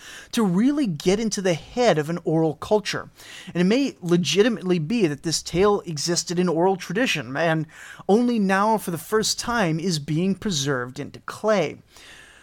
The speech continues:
But I think that there is a chance that the scribe's emphasis on how no one at all recognizes or remembers Silver is a little wink at the audience that what follows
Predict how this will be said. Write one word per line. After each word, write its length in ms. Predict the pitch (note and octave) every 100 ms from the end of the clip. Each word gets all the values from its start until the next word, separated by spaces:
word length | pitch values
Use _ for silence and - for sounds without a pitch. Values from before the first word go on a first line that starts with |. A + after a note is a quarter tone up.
| - _ -
But 140 | F#3+
I 80 | A#3+
think 300 | A#3+ D4+ D4
that 180 | C#4+ C#4
there 240 | B3 A#3 -
is 240 | G#3+ C#4
a 80 | F4+
chance 520 | - - C#3 C#3 C#3+
that 100 | F3+
the 80 | E3+
scribe's 540 | - - F#3+ F3+ D#3 -
emphasis 600 | F#3+ - D#3+ G3+ G#3 F3+
on 120 | E3
how 440 | D3+ F3+ F3+ E3+ C#3+
no 300 | D3 D#3+ F#3
one 300 | G3+ F#3+ D#3+
at 160 | D3+ -
all 460 | E3+ A#3 F#3+ D3
recognizes 800 | C#3 D#3+ D#3+ D#3+ D3 C#3 C#3+ D3+
or 160 | D#3 D3
remembers 460 | D3 D3 C#3 A#2+ -
Silver 640 | - E3+ F3 F#3+ G#3 F3+ _ - - _ -
is 100 | G#3+
a 60 |
little 480 | C4 A3+ C4+ F4 D#4
wink 340 | F3+ D#3+ G#3 G#3+
at 140 | -
the 140 | G#3+
audience 500 | - A#3+ C#4 A#2 A2
that 240 | - F#3+ -
what 220 | D#3+ C4
follows 640 | - - C#4 C#4 B3+ A3